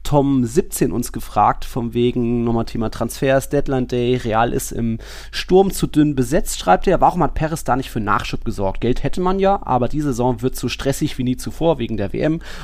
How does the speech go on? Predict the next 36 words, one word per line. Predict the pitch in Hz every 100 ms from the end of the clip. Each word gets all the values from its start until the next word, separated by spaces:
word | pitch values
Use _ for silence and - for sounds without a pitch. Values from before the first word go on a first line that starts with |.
| 113
Und | - 110
naja, | 110 127 110
Brasilien | - 104 117 120
und | 110
Fran-, | - 107 -
Frankreich | - 110 113 117
sind | - 117
ja | 92
auch | 117 -
eher | - 117 117 - -
W-M-Favoriten, | - 113 120 - 151 - - 131 120 139 120 156 214 - 233
also | 185 147
könnten | 139 175 107
auch | 131
Vinicius | 131 151 - 127
und | 123
Benzema | 117 120 120 147 180 - - - -
da | 131 147 147
weit | 127 143 151 -
kommen | 151 147
und | 135
lange | 131 135
belastet | 131 127 131 - -
sein, | 123 123 127
ob | 131 -
das | 131 123
nicht | 123 -
ein | 120
Risiko | 104 131 113 98 - 80
ist. | 87 90 - - - - 92 - -
Und, | 104 107 104 104 101 - - -
ähm, | 98 98 101
da | 107
sag | 107 110
ich | - 151 -
erstmal | 135 - 147 127 127